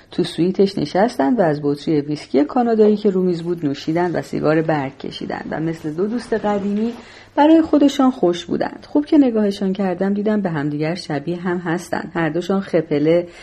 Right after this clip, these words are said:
و بیگردن بودند و خاکستر سیگارشان را اینور و آنور می‌ریختند.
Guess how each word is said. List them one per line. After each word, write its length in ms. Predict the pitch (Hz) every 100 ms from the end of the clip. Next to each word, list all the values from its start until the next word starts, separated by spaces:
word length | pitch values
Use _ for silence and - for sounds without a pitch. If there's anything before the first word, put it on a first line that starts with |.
| - -
و 100 | 175
بیگردن 680 | 147 143 147 143 151 156 180
بودند 340 | 170 170 170
و 60 | 151
خاکستر 600 | - 160 165 - 220 247
سیگارشان 640 | 240 170 170 180 - 190
را 100 | 185 -
اینور 400 | 170 147 139 147
و 40 |
آنور 400 | 143 139 147 156
می‌ریختند. 640 | 160 151 143 - - -